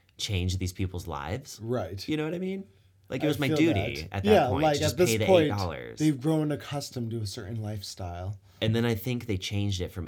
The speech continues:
Speaker 1: eight to, like, eleven dollars.
Speaker 2: Mm-hmm.
Speaker 1: And I got an email that was like, "Are you cool with this,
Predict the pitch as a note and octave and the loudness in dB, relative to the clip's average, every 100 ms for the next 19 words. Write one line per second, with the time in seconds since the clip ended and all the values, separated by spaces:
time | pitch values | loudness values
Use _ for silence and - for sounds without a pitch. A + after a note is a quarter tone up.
0 | - F2 F2 - E2+ D#2+ D#2+ D#2+ D#2 G2 | -6 -6 -6 -6 -8 -6 -8 -6 -2 -2
1 | G2 F#2 G2+ A2+ A#2 - A#2 A2+ A2+ A2 | 0 -2 -4 -8 -10 -6 -4 -2 -4 -4
2 | F#2 - - - F#2 F#2 E2 E2+ F#2 F#2+ | -4 -6 -16 -10 -6 -4 -6 -6 -2 0
3 | F#2 G2+ G#2+ - E2+ F2 F2 D#2 - _ | 0 -2 -6 -10 -8 -6 -8 -8 -12 _
4 | _ _ - F2 D#2+ G2+ G2 F#2+ A2 A2+ | _ _ -6 -6 -4 -2 -2 -2 -2 -4
5 | - | -6